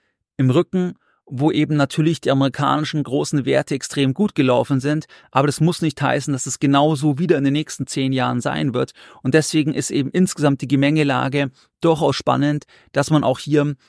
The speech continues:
einen kleinen Teil dann hier in Small Caps oder in, in deutschen Werten durchaus, äh, beimischen kann, weil Deutschland ist nach wie vor auch hier die drittgrößte Volkswirtschaft auf der Welt. Und wir haben jetzt auch zum Beispiel die Zinssituation,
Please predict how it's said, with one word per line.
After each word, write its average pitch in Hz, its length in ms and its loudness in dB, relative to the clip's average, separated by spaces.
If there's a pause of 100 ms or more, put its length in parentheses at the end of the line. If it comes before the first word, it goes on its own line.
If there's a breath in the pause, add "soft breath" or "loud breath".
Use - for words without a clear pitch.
(160)
einen 135 220 0
kleinen 135 420 0
Teil 131 380 -2 (400 soft breath)
dann 135 160 -2
hier 135 280 0
in 127 440 0
Small 139 340 2
Caps - 360 -2
oder 123 160 -2
in, 123 200 0
in 123 200 -4
deutschen 120 380 -2
Werten 123 420 -2
durchaus, 123 480 -6
äh, 117 180 -8
beimischen 135 460 -2
kann, 139 320 -2 (260 soft breath)
weil 127 120 -2
Deutschland 139 400 2
ist - 100 -4
nach 123 220 0
wie 131 100 -4
vor 131 300 0
auch 123 180 -2
hier 131 280 0 (240)
die 131 80 -4
drittgrößte 131 560 -6
Volkswirtschaft - 720 -6 (380 soft breath)
auf 117 300 -2 (260 soft breath)
der 113 140 2
Welt. 139 260 2
Und 170 220 2
wir 143 100 4
haben 135 220 4
jetzt 139 180 2
auch 131 180 0
zum 143 140 0
Beispiel 127 320 2
die 127 100 -2
Zinssituation, 139 1000 0